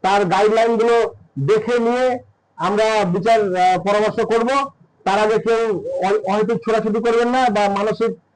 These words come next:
আহ, চিন্তায় ভুগবেন না। আমরা আরো, আহ, বিভিন্ন জনের সঙ্গে কথা বলবো এবং এসআইআর সম্পর্কে, এসআইআর থেকে,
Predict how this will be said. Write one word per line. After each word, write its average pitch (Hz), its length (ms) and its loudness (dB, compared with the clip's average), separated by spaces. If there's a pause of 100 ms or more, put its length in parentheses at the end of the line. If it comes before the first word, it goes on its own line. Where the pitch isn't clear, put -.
(120)
আহ, 170 160 0
চিন্তায় 214 400 0
ভুগবেন 208 340 0
না। 254 320 -2 (200)
আমরা 214 340 0
আরো, 226 580 0
আহ, 185 520 -2
বিভিন্ন 190 380 -2
জনের 226 300 0
সঙ্গে 220 320 0
কথা 214 340 -2
বলবো 233 440 0 (320)
এবং 220 260 0 (360)
এসআইআর 254 320 2
সম্পর্কে, 233 720 -2 (320)
এসআইআর 240 340 2
থেকে, 240 540 -4